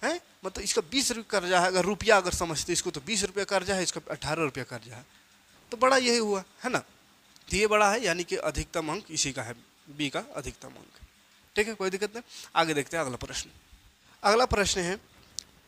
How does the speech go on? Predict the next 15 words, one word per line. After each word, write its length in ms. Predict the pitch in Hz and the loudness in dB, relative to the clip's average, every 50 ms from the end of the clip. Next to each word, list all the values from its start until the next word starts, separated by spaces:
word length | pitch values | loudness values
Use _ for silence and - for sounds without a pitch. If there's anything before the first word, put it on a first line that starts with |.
| - - - - _ _ _ - - - - - - - - - - - _ _ _ _ _ _ _ _ _ | -20 -20 -20 -20 _ _ _ -20 -18 -18 -16 -16 -16 -16 -18 -18 -20 -20 _ _ _ _ _ _ _ _ _
निम्नलिखित 560 | 156 170 196 214 226 240 - - 277 269 - | -2 0 0 2 2 2 2 2 0 2 0
कथनों 320 | 233 220 - 196 214 226 233 | 0 0 0 0 -2 -2 -4
को 160 | 220 226 214 - _ - - - _ _ _ _ _ _ _ _ _ _ - | -4 -6 -12 -14 _ -20 -20 -20 _ _ _ _ _ _ _ _ _ _ -4
में 260 | 214 208 202 214 226 | 4 4 4 4 4
खाली 320 | - - - 180 - 220 220 | 2 4 6 6 6 6 4
जगहों 260 | 190 196 180 170 170 | 4 6 6 6 4
को 80 | 156 156 | 4 2
भरिए, 280 | 143 143 120 123 123 | -2 -2 -2 -4 -6
खाली 300 | 113 - - 185 208 240 | -4 0 2 2 2 2
जगह 200 | 214 196 190 170 | 0 0 0 0
को 100 | 151 165 | -2 -4
भरना 300 | 170 147 143 143 135 131 | -2 -2 -2 -2 -2 -4
है। 80 | 123 117 | -4 -4
सिक्स 300 | - - - 180 - - | -2 -2 0 0 -2 -4
नंबर, 240 | 143 127 120 123 120 | -6 -6 -8 -8 -10